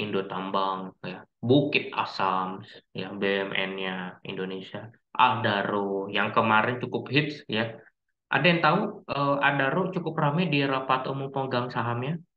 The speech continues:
kemarin? Ada yang tahu nggak kabar hot news-nya? Ini cukup viral nih, bahkan sudah diangkat di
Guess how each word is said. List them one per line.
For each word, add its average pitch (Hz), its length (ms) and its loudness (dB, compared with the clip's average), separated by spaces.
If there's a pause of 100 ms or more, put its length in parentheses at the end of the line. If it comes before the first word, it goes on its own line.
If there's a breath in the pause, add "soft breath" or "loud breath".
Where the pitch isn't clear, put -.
kemarin? 120 560 -2 (1300)
Ada 120 240 2
yang 143 240 4
tahu 151 120 4 (120)
nggak 139 140 0 (260)
kabar 120 380 0 (180)
hot 127 160 2
news-nya? 117 560 -2 (640)
Ini 147 320 0
cukup - 240 -8
viral 120 480 2
nih, 98 80 -6 (320)
bahkan 143 320 4 (240)
sudah 120 240 2
diangkat 117 400 2
di 120 80 0